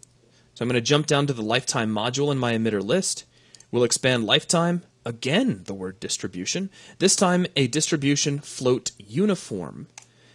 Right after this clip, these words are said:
And this uniform gives us a min and a max value, so we can actually specify a random range. We're gonna set these flames up to live between point three seven five seconds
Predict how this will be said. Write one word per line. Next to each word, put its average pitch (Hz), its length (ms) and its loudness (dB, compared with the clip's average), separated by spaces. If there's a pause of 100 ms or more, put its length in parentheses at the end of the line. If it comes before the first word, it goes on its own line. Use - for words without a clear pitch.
(120)
And 120 100 -2
this 123 160 0
uniform 147 460 2
gives 127 280 2
us 131 260 4
a 120 120 2
min 147 420 2
and 127 220 -2
a 123 40 0
max 117 400 0
value, 120 400 -2
so - 140 -2
we 127 60 -6
can 139 120 0
actually 143 320 2
specify 120 760 0 (280)
a 113 120 0
random 127 480 4
range. 110 480 -4 (340)
We're 160 100 4
gonna 170 160 2
set 185 320 2
these 175 200 2
flames 151 340 2
up 143 160 0
to - 100 0
live 135 240 4
between 117 420 -2
point - 380 -4
three 175 340 -4
seven 151 380 2
five 135 340 -2
seconds 202 600 0